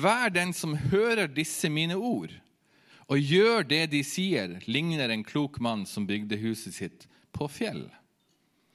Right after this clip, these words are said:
Så Jesus forventer av oss som har lest Ber-, bergprekenen,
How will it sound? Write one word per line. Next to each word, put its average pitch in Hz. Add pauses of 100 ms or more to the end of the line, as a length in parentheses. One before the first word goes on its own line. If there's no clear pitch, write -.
(340)
Så -
Jesus 220
forventer 190 (500)
av 143 (760)
oss - (120)
som 143
har 143
lest 147
Ber-, 160
bergprekenen, 143